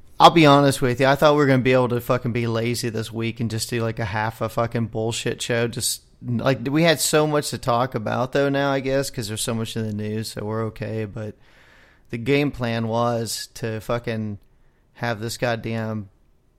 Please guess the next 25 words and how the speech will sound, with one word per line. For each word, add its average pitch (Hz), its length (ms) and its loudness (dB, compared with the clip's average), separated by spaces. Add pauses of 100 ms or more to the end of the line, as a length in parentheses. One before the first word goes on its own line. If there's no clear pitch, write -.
(180)
even 131 180 0
though 127 100 0
Brad's 120 360 -2
alluded 120 400 -2
to 120 140 -4
it - 100 -12
ten 117 200 -2
times, 117 240 -4
which 135 160 -2
I 151 120 8
hate 160 260 2
fucking 139 380 0
doing, 131 280 2
by 117 160 0
the 113 80 -2
way. 113 200 -2
Anytime 147 440 0
I'm 131 100 0
trying 131 200 2
to 123 60 0
get 117 160 -2
a - 20 -4
guest 120 400 -4
on, 131 340 0
I, 123 340 0